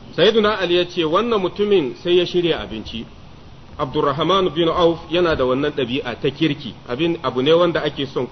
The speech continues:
kowane mawadaci ya riƙa yi. Kada ka ɗauka ba daidai ba ne a shirya abinci a kira jama'a liyafa.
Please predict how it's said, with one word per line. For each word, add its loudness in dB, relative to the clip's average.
kowane 4
mawadaci 2
ya 2
riƙa -2
yi. -6
Kada 0
ka -8
ɗauka 2
ba 0
daidai 4
ba 4
ne 4
a -8
shirya 0
abinci -4
a -2
kira -2
jama'a -2
liyafa. -2